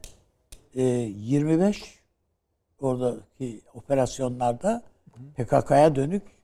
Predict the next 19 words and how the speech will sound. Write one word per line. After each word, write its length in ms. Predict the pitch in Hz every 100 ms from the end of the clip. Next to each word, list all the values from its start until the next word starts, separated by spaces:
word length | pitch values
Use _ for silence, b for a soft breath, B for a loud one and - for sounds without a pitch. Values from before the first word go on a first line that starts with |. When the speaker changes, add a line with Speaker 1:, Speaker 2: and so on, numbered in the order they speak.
| _ _ _ -
Speaker 1:
çok 180 | 135
ciddi 480 | - 107 - 156 190 - _ _
hava 440 | 139 139 123 - - -
operasyonları 640 | - 120 - 113 113 107 131
yaptı 520 | 151 - - 190 190 _ _ _ _ 147
ve 220 | 147 135 - _ _ _ _ _ _ _ _
eğer, 220 | 139 123
e, 80 | 117 - - _ _ _ 135 _ 123 123 -
Milli 200 | 131 123
Savunma 380 | - 123 127 120
Bakanımızı 600 | 113 123 117 104 113 113
bugün 400 | 117 127 123 104 - 120
yaptığı 320 | 110 - 113
açıklamayı 540 | 117 - 120 113 104
dinlediysek, 560 | 113 170 104 95 - 190 _ _ _ _ _ _
e, 60 | 123
yirmi 520 | 120 117 120 117 123
beş, 400 | 139 147 - - _ _ _ _ _ _
e, 60 | -